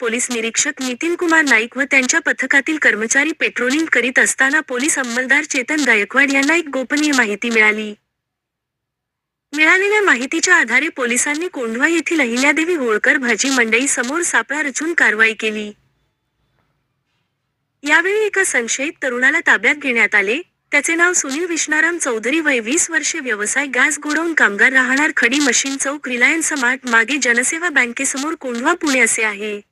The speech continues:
पोलिसांनी चौधरीच्या झडती दरम्यान त्याच्याकडून एकूण सदुसष्ट ग्रॅम मॅफेड्रॉन एमडी हा अंमली पदार्थ हस्तगत केला, ज्याची अंदाजित किंमत तेरा लाख साठ हजार रुपये आहे. तसेच इतर संशयास्पद वस्तूंसह सर्व ऐवज पोलिसांनी जप्त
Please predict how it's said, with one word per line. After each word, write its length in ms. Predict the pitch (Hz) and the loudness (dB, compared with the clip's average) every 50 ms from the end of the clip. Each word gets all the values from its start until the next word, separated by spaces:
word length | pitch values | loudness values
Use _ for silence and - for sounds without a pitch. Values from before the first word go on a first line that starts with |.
| _ _ _ _ _ _ _ _ _ _ _ _ _ _ _ _ _ _ _ _ _ _ _ _ _ _ _ _ _ _ _ _ _ _ _ | _ _ _ _ _ _ _ _ _ _ _ _ _ _ _ _ _ _ _ _ _ _ _ _ _ _ _ _ _ _ _ _ _ _ _
पोलिसांनी 540 | 330 320 330 359 381 - 403 403 392 415 440 | -4 0 0 0 0 0 0 -2 0 -2 -2
चौधरीच्या 580 | - - 277 240 233 233 277 320 349 - 392 392 | -2 -2 -2 -2 -2 -2 -2 -2 0 0 0 0
झडती 340 | 320 285 233 - - 311 | 2 0 0 0 -2 -4
दरम्यान 380 | 320 285 294 277 254 269 302 330 | -2 0 0 0 0 -2 -2 -2
त्याच्याकडून 520 | 311 311 285 - 302 294 - 311 320 339 | -2 -4 -2 -2 -4 -2 -2 -2 -2 -2
एकूण 280 | 320 269 - - 302 339 | -2 -4 -4 -4 -4 -2
सदुसष्ट 600 | 330 - 254 220 240 262 - 311 294 - - 359 | -2 -2 -2 -2 -2 -2 -2 -2 -4 -6 -6 -6
ग्रॅम 340 | 359 294 277 277 302 311 294 | -4 -2 0 0 0 2 2
मॅफेड्रॉन 500 | 254 220 214 - 269 277 269 349 359 339 | 0 0 0 0 -2 -2 0 0 0 0
एमडी 280 | 302 240 220 208 233 | 0 -2 -2 -4 -4
हा 140 | 269 294 302 | -2 0 0
अंमली 280 | 262 240 226 233 277 349 | 0 0 0 0 -2 0
पदार्थ 460 | - 311 262 233 254 254 254 - 320 | 0 2 2 4 2 2 0 -2 -2
हस्तगत 480 | 302 254 226 - - 226 208 226 214 - | -2 -2 -2 -2 -4 -4 -4 -4 -6 -4
केला, 260 | - 220 208 208 226 277 - _ _ _ _ _ _ 269 | -4 -2 0 0 0 0 -2 _ _ _ _ _ _ -4
ज्याची 280 | 269 285 294 - 359 | -2 -2 0 0 0
अंदाजित 440 | 349 311 269 247 262 285 277 339 381 - - | 0 0 2 2 2 2 2 -2 -6 -8 -8
किंमत 360 | 339 311 311 339 349 - - | -6 -4 -2 -4 -4 -4 -4
तेरा 240 | 269 240 226 269 320 | -2 2 2 2 2
लाख 220 | 330 349 349 - | 2 0 0 0
साठ 300 | - 302 294 311 - 311 | 0 0 0 0 0 -2
हजार 220 | 302 262 254 247 | 0 2 2 2
रुपये 300 | 226 220 214 - 226 220 | 2 0 -2 -2 0 2
आहे. 380 | 220 220 214 202 214 214 214 208 - _ _ _ _ _ _ _ _ _ _ _ _ _ _ _ _ _ _ _ _ _ _ _ _ _ _ _ _ _ _ _ _ _ _ _ _ - | 2 2 2 0 -2 -2 -2 -4 -8 _ _ _ _ _ _ _ _ _ _ _ _ _ _ _ _ _ _ _ _ _ _ _ _ _ _ _ _ _ _ _ _ _ _ _ _ 2
तसेच 320 | 320 320 - 427 440 - | 2 2 2 0 -4 -6
इतर 240 | 381 294 - 330 349 | -10 -8 -8 -8 -8
संशयास्पद 760 | 359 - 330 294 277 - - 302 302 302 - - - 349 320 | -6 -6 -6 -4 -4 -4 -4 -4 -4 -4 -6 -8 -8 -8 -6
वस्तूंसह 520 | 285 247 226 - - 247 240 233 - 277 320 | -4 -4 -4 -4 -6 -8 -6 -6 -4 -4 -4
सर्व 320 | 330 - 311 302 311 330 | -4 -4 -4 -4 -4 -4
ऐवज 360 | 370 349 285 240 247 302 285 - | -4 -4 -2 -2 0 -2 -2 -2
पोलिसांनी 540 | - 262 247 240 233 - 247 247 269 330 370 | -4 -6 -6 -6 -4 -2 -2 -2 -2 -2 -2
जप्त 280 | 370 294 254 - - | -2 -2 -2 -2 -4